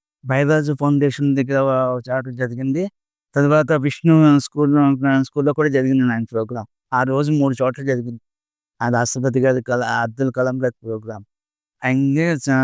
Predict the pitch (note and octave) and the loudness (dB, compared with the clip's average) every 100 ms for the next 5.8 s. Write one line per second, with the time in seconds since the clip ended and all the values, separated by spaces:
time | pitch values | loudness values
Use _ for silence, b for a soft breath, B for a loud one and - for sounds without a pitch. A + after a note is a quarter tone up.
0 | C3 B2 B2 A#2+ A#2+ B2 D3 C3 B2+ B2+ | 2 2 0 -2 -2 -2 -2 0 -2 -4
1 | B2+ F#3 _ _ _ _ C3 C#3 D3+ G3 | -6 -10 _ _ _ _ -4 -2 2 2
2 | G3+ F#3 E3 D3+ D#3 _ _ _ _ _ | 4 4 2 2 -4 _ _ _ _ _
3 | _ _ - D#3 D3 D3 D3+ F3 E3+ D#3+ | _ _ -4 2 4 2 0 0 0 0
4 | D#3 - - C#3+ C#3 F3+ D#3 E3+ F3 G3+ | -6 -8 -2 -2 -2 -2 2 2 2 2
5 | A3 G3+ F3 G#3 A3 A3+ A3+ F3 | 2 6 6 4 0 -2 -2 -6